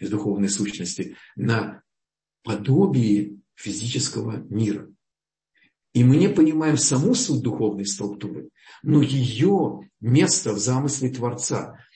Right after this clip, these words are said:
проявление, форма проявления воли Творца, мы учим из этой параллели.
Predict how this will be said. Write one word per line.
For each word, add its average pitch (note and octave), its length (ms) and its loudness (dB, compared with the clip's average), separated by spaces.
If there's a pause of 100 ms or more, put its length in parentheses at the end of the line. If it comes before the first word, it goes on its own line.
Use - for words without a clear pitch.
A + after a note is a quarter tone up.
(400)
проявление, D3+ 840 4
форма D#3 420 4
проявления D#3 440 6
воли D#3+ 420 6
Творца, A#2 380 -4
мы D#3+ 440 -2
учим D3+ 480 -2 (280)
из A#2+ 160 -6
этой A2+ 260 -4
параллели. F2+ 580 -8